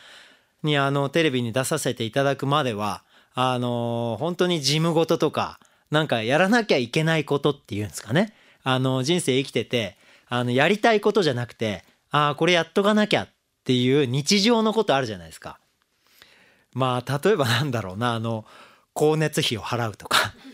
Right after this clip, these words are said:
<laughs> まあ、簡単なことで言うとね、なんか、例えば、なんかの申し込み書だったりとか、なんか、あの、そういう学校だとか、何かバイトした先での、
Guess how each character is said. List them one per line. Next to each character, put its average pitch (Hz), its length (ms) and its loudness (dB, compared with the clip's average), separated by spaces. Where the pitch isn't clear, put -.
<laughs> - 400 -10
ま 165 60 2
あ、 143 40 2
簡 208 220 4
単 214 200 2
な 208 120 4
こ 202 100 4
と 202 120 4
で 170 120 4
言 127 180 2
う 143 40 0
と 147 140 0
ね、 226 180 0
な 147 160 2
ん 139 40 -4
か、 123 100 -2
例 202 340 4
え 175 40 2
ば、 143 320 2
な 160 180 0
ん 165 80 -4
か 131 160 0
の 113 260 -6
申 165 200 2
し - 100 0
込 165 120 0
み 151 80 -2
書 147 100 -2
だ 117 80 -4
っ - 60 -12
た 92 120 -12
り 85 60 -18
と - 100 -16
か、 92 240 -10
な 156 140 2
ん 139 40 -6
か、 113 160 -4
あ 110 60 -6
の、 107 400 -6
そ - 180 0
う 139 60 2
い 131 400 0
う - 120 -18
学 127 220 -4
校 139 180 -2
だ 143 140 0
と 117 120 -6
か、 113 300 -4
何 165 240 0
か 120 160 -4
バ 123 140 -2
イ 131 60 -6
ト 139 100 -4
し - 80 -4
た 143 80 -2
先 135 300 -6
で 135 120 0
の、 117 300 -6